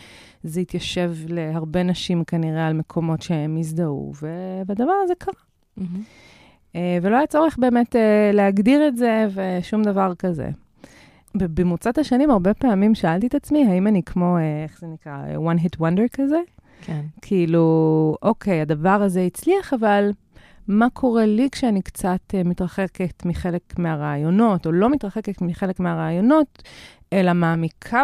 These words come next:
Speaker 1: ברעיונות בצורה כזאת שאני מבינה שהאפקט שלהם עליי הוא לא תמיד הכי מיטבי.
Speaker 2: Mm.
Speaker 1: ואיך אני ממשיכה ליצור את הדבר הזה שהוא, שוב,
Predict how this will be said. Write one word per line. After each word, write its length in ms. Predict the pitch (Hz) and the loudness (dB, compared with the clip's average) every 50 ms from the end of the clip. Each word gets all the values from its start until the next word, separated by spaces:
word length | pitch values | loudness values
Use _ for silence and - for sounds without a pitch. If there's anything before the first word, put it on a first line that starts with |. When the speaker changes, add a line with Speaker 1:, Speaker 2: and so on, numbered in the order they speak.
| 269 | 2
Speaker 1:
ברעיונות 800 | 233 220 185 175 170 165 165 170 165 175 185 190 226 254 226 - 180 | 2 0 2 2 2 2 2 2 2 2 4 4 4 2 2 0 -4
בצורה 500 | 165 160 160 - - - - 160 175 - | -2 -2 -2 -2 -2 -6 -2 0 -2 -2
כזאת 340 | - - 233 240 302 349 - | -2 -4 -2 0 0 -2 -2
שאני 280 | - 233 202 180 175 | -2 -4 -4 -2 -2
מבינה 520 | 175 170 175 170 170 180 185 202 285 339 311 | -2 -2 -4 -4 -4 -4 -2 -2 -2 -4 -4
שהאפקט 760 | - - 202 160 160 165 - - - - 226 240 - - - | -6 -8 -6 -6 -6 -8 -10 -12 -8 -6 -6 -6 -6 -10 -16
שלהם 560 | - - 233 190 170 165 160 170 190 190 190 - - | -8 -6 -4 -4 -2 -4 -2 -2 -2 -4 -4 -6 -10
עליי 560 | - 170 170 170 175 269 349 349 339 349 349 330 - - - _ _ _ - | -10 -8 -8 -6 -6 -6 -4 -4 -4 -4 -6 -6 -10 -20 -20 _ _ _ -10
הוא 100 | 185 180 | -6 -4
לא 160 | 175 180 196 | -2 -2 -2
תמיד 300 | - - 262 220 190 160 | -2 -2 -2 -2 -2 -4
הכי 200 | 151 - - 165 | -6 -8 -8 -8
מיטבי. 540 | 156 156 156 - - - 160 151 147 143 139 - - - - _ _ _ _ - 196 | -8 -8 -8 -10 -10 -10 -10 -10 -8 -10 -12 -12 -14 -20 -20 _ _ _ _ -14 -12
Speaker 2:
Mm. 20 | 180 170 165 156 147 139 147 160 - - - - - - _ - | -10 -8 -8 -8 -10 -10 -12 -14 -18 -20 -20 -20 -20 -20 _ -16
Speaker 1:
ואיך 460 | 165 156 - - - 214 214 - - | -12 -12 -10 -6 -4 -6 -4 -4 -4
אני 160 | 269 240 220 | -4 -2 -2
ממשיכה 1040 | 208 196 190 190 175 - - - 175 - 120 127 - 190 190 185 185 185 185 180 175 - _ - | -2 -2 -4 -4 -6 -8 -10 -10 -10 -10 -10 -8 -4 -2 0 0 0 0 0 -2 -2 -4 _ -6
ליצור 500 | 185 180 175 - - - 202 196 196 208 | -4 -4 -4 -6 -6 -2 0 0 2 0
את 100 | 196 - | 0 -2
הדבר 260 | 185 170 170 151 165 165 165 165 165 | -2 -2 -2 -2 0 -2 0 0 -2
הזה 280 | 170 165 156 165 165 160 | -2 -4 -4 -4 -6 -6
שהוא, 340 | - - - 165 139 156 160 | -6 -8 -8 -8 -8 -8 -8
שוב, 300 | - - 202 175 151 | -4 -4 -4 -2 -4